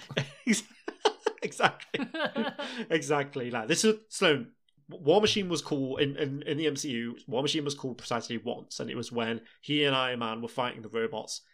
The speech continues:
Speaker 1: in that pond scene that was directed by, uh, Genji Tartakovsky, um, from Dexter's Lab.
Speaker 2: <laughs>
Speaker 1: Um, that
Speaker 2: You're so, you're s-, you're spitting for that.
Speaker 1: Yeah, I, I am, I am, that is, that is,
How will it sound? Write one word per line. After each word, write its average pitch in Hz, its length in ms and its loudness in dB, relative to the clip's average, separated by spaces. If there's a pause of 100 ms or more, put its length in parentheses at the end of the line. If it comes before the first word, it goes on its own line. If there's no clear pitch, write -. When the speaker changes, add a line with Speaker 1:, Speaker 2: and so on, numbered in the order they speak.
(180)
Speaker 1:
in 120 200 0
that 120 200 -2
pond 117 260 -2
scene 110 280 -6
that 113 140 -10
was 113 160 -8
directed 117 500 -6
by, 110 420 -2 (340)
uh, 123 140 4
Genji 110 300 2
Tartakovsky, 123 680 -2 (520)
um, 127 420 6
from 110 280 -2
Dexter's 147 380 -2
Lab. 117 200 0
Speaker 2:
<laughs> - 60 -20 (420)
Speaker 1:
Um, 156 520 4 (460)
that 190 300 4
Speaker 2:
You're 190 140 -4
so, 214 340 4
you're 247 220 6
s-, 240 220 -4
you're 208 220 0
spitting 175 440 -4
for 143 180 -6
that. 113 380 -6
Speaker 1:
Yeah, 170 200 4 (200)
I, 170 400 6 (220)
I 151 240 2
am, 131 400 -4 (260)
I 135 220 0
am, 120 400 -6 (640)
that 165 180 4
is, 139 160 -2
that 147 240 0
is, 139 340 -6